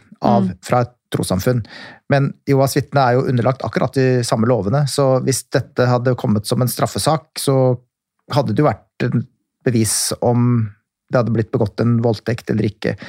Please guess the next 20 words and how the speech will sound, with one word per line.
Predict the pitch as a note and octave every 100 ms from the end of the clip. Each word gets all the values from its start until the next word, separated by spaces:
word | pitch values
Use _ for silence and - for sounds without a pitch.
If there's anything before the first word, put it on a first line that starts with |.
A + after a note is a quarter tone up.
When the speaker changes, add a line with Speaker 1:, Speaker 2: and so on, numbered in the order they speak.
| - - -
Speaker 1:
Eh, | A#2+ A#2
det | A#2+
samme | B2+ A#2+ A#2 A#2
gjelder | A#2 G2+ G2+ G#2+
familievold, | G2+ A2 B2 A#2 A#2+ A#2+ B2
det | A#2 A2+
gjelder, | G#2 G#2+ G#2+ A2
eh, | A2 G#2 G#2 G#2
du | G#2+ A2+
nevnte | A#2 G2+ A2 A2+
mobbing, | B2 A2+ A#2 C3
som | C3 B2+
jo | A#2+
heller | A#2
Speaker 2:
Mm. | - -
Speaker 1:
ikke | A#2 A#2+
er, | A#2+ A#2
eh, |
som | G#2+ A#2+
også | A#2 A2